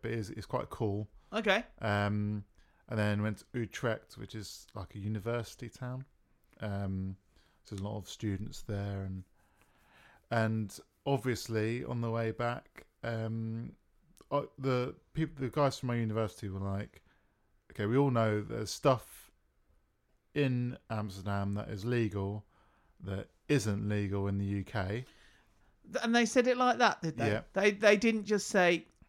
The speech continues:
Speaker 2: "Guys, you're at university.
Speaker 1: Yeah.
Speaker 2: Uh, smoking marijuana is legal here."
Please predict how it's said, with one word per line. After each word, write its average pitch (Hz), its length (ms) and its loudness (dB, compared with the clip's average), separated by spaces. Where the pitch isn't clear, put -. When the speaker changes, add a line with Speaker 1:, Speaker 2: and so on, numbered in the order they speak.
Speaker 2:
"Guys, 202 340 8
you're 208 80 4
at - 80 -2
university. 156 1000 0
Speaker 1:
Yeah. 104 360 -2
Speaker 2:
Uh, 147 60 2
smoking 156 440 -8
marijuana 147 500 -2
is 147 140 -8
legal 147 420 -2
here." 139 300 -6